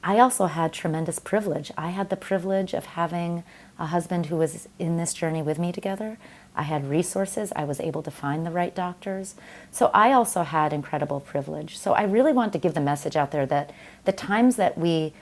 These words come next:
don't have the resources, don't have the privilege, when we're not able to beautifully, you know, and I didn't be-, beautifully work through my anxiety. Don't get me wrong. I, I, I really,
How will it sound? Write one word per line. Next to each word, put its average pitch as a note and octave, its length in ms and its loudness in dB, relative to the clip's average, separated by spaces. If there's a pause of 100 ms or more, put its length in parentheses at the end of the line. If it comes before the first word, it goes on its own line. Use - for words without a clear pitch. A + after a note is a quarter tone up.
(180)
don't F3 260 6
have E3+ 200 0
the D#3+ 80 2
resources, D3 540 -2
don't D#3 220 -2
have D#3 260 -4
the D3 80 -4
privilege, C#3+ 760 -4 (460)
when E3 320 4
we're D#3 460 8
not D#3+ 380 4
able D#3+ 200 4
to D3+ 120 -2
beautifully, F3+ 520 8
you G3 60 6
know, E3+ 100 8
and D#3 100 8
I F#3 100 12
didn't G#3+ 220 12
be-, A3+ 180 12
beautifully A3+ 420 12
work D#3+ 200 10
through E3+ 120 4
my D3+ 140 6
anxiety. C#3+ 340 6
Don't D#3+ 220 8
get E3+ 140 4
me D#3+ 120 0
wrong. C#3+ 320 6
I, C#3 120 4
I, C#3+ 280 2
I D3 140 2
really, D3 400 4